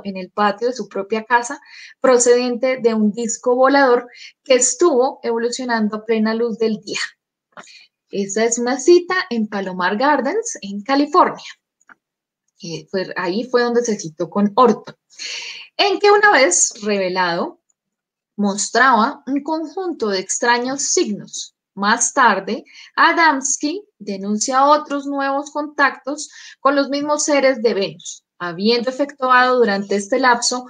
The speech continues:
un viaje a bordo de un plato volador fuera del planeta Tierra. Sus informes y conferencias conmocionaron el mundo entero, favorablemente en la mayoría de los casos, pero fue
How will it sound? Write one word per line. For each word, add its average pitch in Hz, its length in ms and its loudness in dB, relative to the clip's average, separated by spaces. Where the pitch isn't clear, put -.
un 294 180 2
viaje 330 340 4
a 330 60 4
bordo 320 340 4
de 320 80 4
un 294 140 -4
plato 311 360 2
volador 233 360 0
fuera 285 560 2
del 240 240 -8
planeta 208 800 -8
Tierra. - 480 -4
Sus 190 240 -8
informes 320 800 2
y 302 80 0
conferencias 226 840 -2
conmocionaron 233 1000 0
el 294 100 0
mundo 254 300 -2
entero, 285 640 0
favorablemente 269 800 -2
en 285 80 -2
la 277 120 2
mayoría 302 540 0
de - 160 -18
los - 220 -12
casos, 269 460 0
pero 160 220 -10
fue 262 560 0